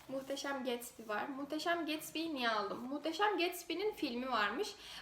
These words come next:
Ben de önce kitabı okuyup ardından filmleri izleyen taraftan olduğum için dedim, "Hadi kitabını al,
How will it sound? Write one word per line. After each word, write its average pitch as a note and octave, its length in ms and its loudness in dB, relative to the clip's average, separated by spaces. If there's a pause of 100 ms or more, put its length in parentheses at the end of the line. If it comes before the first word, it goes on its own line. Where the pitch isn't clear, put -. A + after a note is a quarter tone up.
(100)
Ben G#4+ 200 8
de A#4 40 2
önce G4+ 460 4
kitabı F#4+ 720 2
okuyup D#4 440 2
ardından C4+ 460 6
filmleri C4+ 420 0
izleyen B3+ 640 2
taraftan C#4 460 2
olduğum C4 320 0
için A#3+ 300 -4
dedim, C4+ 240 -2
"Hadi D4 220 0
kitabını B3+ 460 0
al, G#4+ 140 4